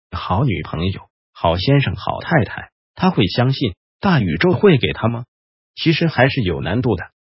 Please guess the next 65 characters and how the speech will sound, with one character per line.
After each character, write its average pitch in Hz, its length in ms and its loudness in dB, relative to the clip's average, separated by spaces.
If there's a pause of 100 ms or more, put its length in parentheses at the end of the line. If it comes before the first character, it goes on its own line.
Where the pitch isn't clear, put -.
(140)
对 175 140 4
不 135 180 -2
对？ 170 280 -2 (480)
那 185 160 2
这 202 100 2
样 151 160 4
子， 101 100 0
这 214 120 0
样 151 180 2
子 107 100 -2
的 87 80 -2
这 185 200 2
些 156 180 2
无 139 220 2
力 170 160 4
感， 95 260 -4 (260)
其 - 220 -2
实 123 180 0
我 107 220 -4
觉 - 160 -2
得 98 180 -4 (240)
很 95 300 0
多 175 160 0
世 185 220 2
界 160 120 6
上 123 140 2
的 92 140 2
所 71 220 -2
谓 127 120 0
的 - 80 0
狂 151 240 2
人 143 180 4
也 143 140 0
好， - 300 -2 (240)
罪 220 220 2
犯 160 200 0
也 110 160 0
好， - 280 -8 (280)
都 175 160 4
是 156 140 0
在 160 140 0
替 143 280 -2
我 - 80 -4
们 104 140 -4
表 104 200 2
演 - 200 -2
出 156 180 0
这 160 160 -2
个 104 120 -4
东 143 200 2
西 107 140 -4
而 92 240 -2
已。 - 260 -10 (500)
而 147 220 2
我 - 140 -4
自 196 160 0
己 156 160 -4
坐 190 200 4
在 135 140 4
这 170 220 0
边 160 240 2
教 185 180 2
庄 190 240 2
子 - 160 -6
啊， - 240 -6